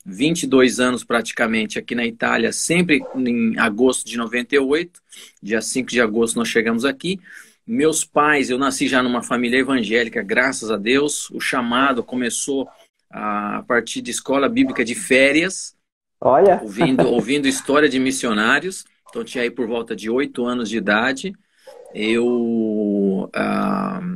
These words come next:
Speaker 1: comecei assim, s-, meus pais sempre muito envolvidos na igreja, pa-, trabalhando com missionários, inclusive, ah, americanos. Então, assim, eu me lembro, eu tinha cinco, seis anos de idade,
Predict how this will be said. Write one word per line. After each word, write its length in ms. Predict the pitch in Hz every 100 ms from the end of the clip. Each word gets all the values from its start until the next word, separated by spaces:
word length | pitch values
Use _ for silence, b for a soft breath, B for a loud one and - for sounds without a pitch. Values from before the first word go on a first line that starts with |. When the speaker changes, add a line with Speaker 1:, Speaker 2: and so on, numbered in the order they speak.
| 90 _ B B _
Speaker 1:
comecei 500 | 117 131 123 151 139
assim, 220 | - 123
s-, 180 | - - 170 175 - -
meus 280 | 139 143 143
pais 260 | - 143 -
sempre 240 | 160 143
muito 320 | 131 143 156
envolvidos 520 | 147 131 110 123 127
na 120 | 117 113
igreja, 640 | 104 131 147 143 131 120 _ _ _ -
pa-, 180 | 127
trabalhando 600 | 131 135 131 123 131 135
com 160 | - 131
missionários, 1000 | 123 117 127 110 113 131 131 127 127 - _ _ _ -
inclusive, 800 | 110 117 110 131 131 120 113
ah, 340 | - 104 104 104
americanos. 1000 | 120 127 117 - 127 139 143 143 135 - _ _
Então, 260 | - 104 151
assim, 220 | 160 -
eu 120 | 156
me 120 | 151 151
lembro, 280 | 147 170
eu 60 | 156
tinha 180 | - 139
cinco, 360 | - 175 180
seis 300 | 175 170 156
anos 160 | 147 151
de 60 | 131
idade, 580 | 117 123 160 175 185